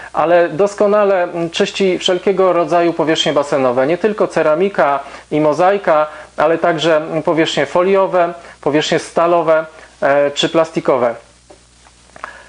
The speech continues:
Odkurzacze basenowe Delfin oferujemy w sprzedaży razem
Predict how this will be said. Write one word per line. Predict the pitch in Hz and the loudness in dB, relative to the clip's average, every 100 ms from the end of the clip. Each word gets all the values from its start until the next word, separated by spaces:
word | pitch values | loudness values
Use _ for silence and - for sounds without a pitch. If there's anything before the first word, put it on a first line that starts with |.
| - - _ _ | -20 -20 _ _
Odkurzacze | - 175 208 180 | -4 -2 0 0
basenowe | 156 170 156 151 135 | -2 -2 0 0 0
Delfin | 131 147 135 220 233 170 | 0 0 0 -2 0 -2
oferujemy | 151 170 160 160 170 147 139 - - _ _ - | 0 0 2 2 2 0 -2 -6 -18 _ _ -18
w | |
sprzedaży | - - 185 160 143 123 127 127 | -16 -4 -2 2 0 0 0 0
razem | 165 147 127 | 0 0 -2